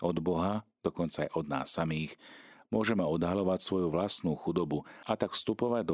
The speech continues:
priestoru pravej pokory. Jedine ten, kto dokáže pokojne a s hlbokou vierou príjmať ponižovanie a pokorovanie, je naozaj pokorný.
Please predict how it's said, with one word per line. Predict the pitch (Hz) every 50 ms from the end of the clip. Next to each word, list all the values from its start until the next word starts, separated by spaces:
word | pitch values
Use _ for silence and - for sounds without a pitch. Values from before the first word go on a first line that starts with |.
| 78
priestoru | - 85 82 85 82 - - - 92 85 87 80
pravej | - 78 78 78 76 78 76 73
pokory. | - - - - - 73 - - - - _ _ _ _ _ _ _ _ _ _ _ _ _ _ _ _ _ _ _ _ _ 92
Jedine | 87 78 90 87 85 85
ten, | 78 - - 87 95 107 113 120 120 -
kto | - - 82
dokáže | 73 80 78 - - 80 80 78 78 - 73 - -
pokojne | - 101 - - 127 117 95 80 73 71 - - _ _ _ _ _ _ _ _ _ -
a | 85 82
s | 82 - 90
hlbokou | 85 80 85 - - 82 80 78
vierou | 71 80 85 101 110 104 90 76 76
príjmať | - 80 78 73 71 73 71 -
ponižovanie | - 85 90 98 95 85 87 82 76 78 76 73 73 71 69 - - - - - - - - -
a | 160 147 139 -
pokorovanie, | - - - - - 110 95 85 80 82 80 80 80 85 90 95 98 - - - - - _ _ _
je | - 92 87
naozaj | 82 90 101 107 104 90 78 73 71 -
pokorný. | - - - - - 78 76 71 69 69 64 62 67 -